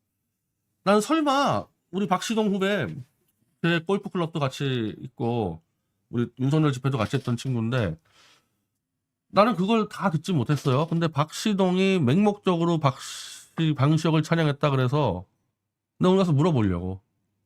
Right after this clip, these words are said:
어? 너 정의당 출신에 맨날 경제정의 부르짖었는데, 대주주가 지 계열사 거 베껴가지고 지 개인, 개인 기업으로 해먹어도 돼?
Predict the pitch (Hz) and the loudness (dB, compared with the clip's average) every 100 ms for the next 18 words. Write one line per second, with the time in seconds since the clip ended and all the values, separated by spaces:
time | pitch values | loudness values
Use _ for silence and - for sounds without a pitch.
0 | _ 95 113 _ _ _ _ _ _ 180 | _ -12 -12 _ _ _ _ _ _ 2
1 | 226 - 151 214 208 196 196 - 165 170 | 2 4 4 4 4 2 -2 -2 0 2
2 | 170 156 170 160 143 160 160 156 127 139 | 2 2 2 2 2 4 2 2 2 0
3 | 127 120 113 107 113 120 78 - - _ | 2 2 4 2 2 2 0 -6 -20 _
4 | _ - 196 226 208 208 180 180 - 170 | _ 4 4 2 2 2 2 0 2 2
5 | 185 - 160 147 165 151 143 143 - 151 | 2 0 -2 0 2 2 2 0 0 -2
6 | 139 147 165 160 156 147 156 151 143 131 | 0 2 4 2 0 2 4 4 2 2
7 | 127 135 120 85 - - - _ 165 156 | 0 0 -2 -4 -12 -20 -20 _ 4 4
8 | 151 139 208 | 4 4 2